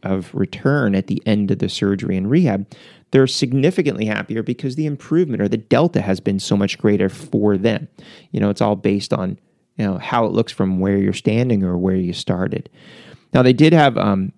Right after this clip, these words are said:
twenty-eight failures. These were either classified as either having revisions, um,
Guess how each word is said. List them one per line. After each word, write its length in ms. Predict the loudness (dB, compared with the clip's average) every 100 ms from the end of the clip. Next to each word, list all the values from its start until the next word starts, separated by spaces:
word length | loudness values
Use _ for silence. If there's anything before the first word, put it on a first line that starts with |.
| _ _ _ -18 -2
twenty-eight 480 | 2 4 4 2
failures. 680 | 2 2 4 4 2 0 -6 -2
These 220 | -2 2
were 200 | 2 2
either 240 | 2 0
classified 440 | 0 -2 -2 -2 -2
as 160 | -2
either 220 | -2 -2 0
having 280 | 0 0 -2
revisions, 680 | 2 2 2 0 0 -4 -6
um, 300 | -4 -2 -4